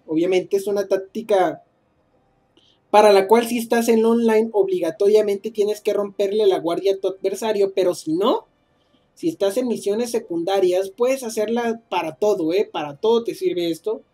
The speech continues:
para aniquilar cualquier misión secundaria. Y vamos a utilizarla, la supernova de Cooler. ¿Qué? ¿Vas a utilizar la supernova de Cooler en este momento? Sí, lo haré. Madre mía, Willy,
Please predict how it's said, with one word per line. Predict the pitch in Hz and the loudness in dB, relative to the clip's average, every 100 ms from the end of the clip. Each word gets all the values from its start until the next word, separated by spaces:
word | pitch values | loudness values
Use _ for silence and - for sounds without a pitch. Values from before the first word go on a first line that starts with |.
| _ _ _ - | _ _ _ -8
para | 165 | -4
aniquilar | 165 160 156 151 175 | -2 -4 -4 -4 -4
cualquier | 196 180 - 180 | -2 -4 -2 -2
misión | 185 185 185 185 | -2 -4 -4 -4
secundaria. | 190 147 151 160 151 180 | -8 -8 -4 -2 0 -2
Y | |
vamos | 170 160 190 170 | -4 -6 -8 -10
a | |
utilizarla, | 156 139 139 190 180 156 175 233 _ _ - | -10 -12 -10 -6 -4 -4 -6 -10 _ _ -10
la | 151 | -10
supernova | - 147 - 139 139 151 165 160 | -10 -12 -10 -10 -6 -4 -2 -2
de | 151 135 | -4 -8
Cooler. | - 165 143 127 - _ _ _ _ | -6 -2 -2 -4 -12 _ _ _ _
¿Qué? | - 147 185 233 _ _ - | -18 -10 -10 -12 _ _ -8
¿Vas | 160 | -6
a | 226 | -6
utilizar | 226 208 185 165 160 | -8 -8 -6 -6 -6
la | 196 | -6
supernova | 202 208 170 151 165 175 208 | -6 -6 -6 -4 -6 -4 -4
de | 185 | -4
Cooler | - 185 185 180 | -4 0 4 4
en | 170 156 | 2 0
este | 180 196 - | -2 -4 -4
momento? | 214 175 160 165 165 - 247 269 _ _ _ _ | -2 -2 0 -2 -4 -2 -4 -4 _ _ _ _
Sí, | - 151 135 135 _ _ | -8 -6 -6 -10 _ _
lo | 151 139 | -10 -6
haré. | 139 151 139 - _ _ _ _ _ _ _ | -2 -2 -4 -12 _ _ _ _ _ _ _
Madre | - 139 143 147 | -14 -10 -4 -2
mía, | 143 156 160 147 | -2 -2 -2 -4
Willy, | 147 160 151 143 | -4 -4 -4 -8